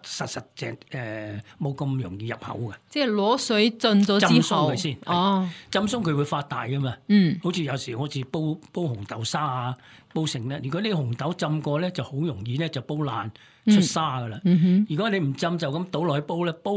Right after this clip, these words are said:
Speaker 1: 嚟煲去都一粒喺度嘅。
Speaker 2: 嗯。
Speaker 1: 嗱，呢個呢，真係可以講畀大家聽，即係
Speaker 2: 嗯。
Speaker 1: 秘訣嚟嘅。
Speaker 2: 嗯。
Speaker 1: 嚇，咁呢，就，所以呢，浸一浸佢先。咁啊，仲有啲蜜棗陳皮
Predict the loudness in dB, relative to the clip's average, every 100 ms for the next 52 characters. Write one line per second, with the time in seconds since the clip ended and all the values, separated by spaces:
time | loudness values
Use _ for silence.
0 | 0 -2 -2 -2 0 0 0 0 -2 -4
1 | -6 -6 -8 -12 -2 4 6 4 2 -6
2 | _ -6 -4 -2 -2 -2 -2 -2 -4 -6
3 | -8 -10 -6 -4 -4 -4 -6 -6 -6 -6
4 | -8 -6 -8 -8 -2 0 0 -2 -6 -6
5 | -14 -8 -4 -2 -2 -4 -4 -6 -6 0
6 | 4 4 2 -4 -10 _ -20 -20 -6 -2
7 | 0 0 0 0 0 -2 -6 -14 -6 -2
8 | 0 0 -2 -8 -6 -2 -2 -2 -4 -4
9 | -4 -6 -8 _ _ _ _ _ _ -6
10 | 0 0 0 -4 -4 -2 -2 -2 -2 -2
11 | -4 -6 -8 -8